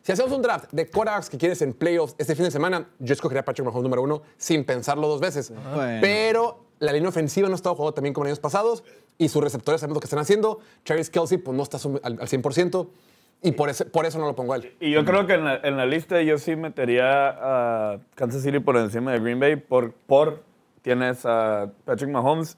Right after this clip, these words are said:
Speaker 3: y siento que Isaiah Pacheco sí te puede correr la bola. Eh, los receptores, pues, hemos visto que han venido de menos a más. Eh, y, y,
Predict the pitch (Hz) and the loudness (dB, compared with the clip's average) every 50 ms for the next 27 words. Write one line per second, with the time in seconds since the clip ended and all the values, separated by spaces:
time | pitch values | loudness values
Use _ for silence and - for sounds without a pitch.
0 | _ _ - 151 160 165 151 139 - - 135 120 120 143 131 120 110 101 117 113 | _ _ -2 0 0 0 0 -2 -8 -12 -10 -8 -6 -2 0 0 0 0 -2 -4
1 | 117 110 113 101 - 104 107 110 - - 113 110 107 98 113 104 107 104 101 104 | -4 -6 -8 -12 -14 -14 -16 -16 -16 -16 -18 -16 -16 -16 -16 -16 -16 -16 -12 -6
2 | 104 110 123 135 139 139 135 - - - _ _ _ _ _ _ - 131 127 131 | -2 0 2 2 2 0 -2 -4 -12 -20 _ _ _ _ _ _ 2 4 6 6
3 | 127 123 123 123 123 123 117 120 107 - - 113 123 127 127 127 110 113 113 107 | 6 4 4 2 2 0 -2 -4 -4 0 2 4 4 2 2 -2 -4 -2 -4 -4
4 | 117 120 117 123 117 - 127 117 120 113 110 113 117 113 120 123 127 123 113 104 | -4 -6 -6 -8 -8 -8 -8 -6 -6 -4 -4 -4 -6 -6 -4 0 0 0 2 0
5 | 107 110 123 123 123 104 107 131 156 165 160 - - _ _ _ - 120 117 117 | -2 -4 -4 -6 -6 -4 -2 -2 -2 -2 -4 -8 -18 _ _ _ -6 -4 -2 -2
6 | 113 113 110 110 107 107 104 104 101 101 98 98 98 98 95 92 87 _ _ _ | -2 -4 -6 -6 -8 -8 -10 -10 -10 -12 -12 -12 -12 -12 -14 -16 -20 _ _ _
7 | _ _ _ _ 117 123 123 113 113 113 131 117 104 | _ _ _ _ -20 -18 -16 -16 -16 -16 -16 -18 -20